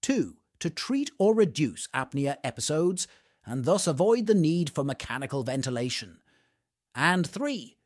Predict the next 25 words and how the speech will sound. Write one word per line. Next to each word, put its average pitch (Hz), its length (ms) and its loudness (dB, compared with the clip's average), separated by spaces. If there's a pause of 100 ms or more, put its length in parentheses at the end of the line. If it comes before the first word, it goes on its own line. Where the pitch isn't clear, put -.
to 127 140 -4
increase 220 480 0
the 277 100 -6
chance 113 420 -4
that 127 220 -4
babies 170 480 0
who 139 160 0
are 135 120 0
on 131 200 0
breathing 160 440 2
machines 117 600 -6 (220)
can 147 180 0
successfully 143 840 0
be 143 200 0
weaned 120 680 -2 (320)
or 143 240 2
taken 285 420 0
off 285 260 2
those 135 280 0
machines 117 680 -6 (300)
and 131 300 -6
breathe 175 400 2
on 147 180 2
their 156 220 4
own. 160 400 4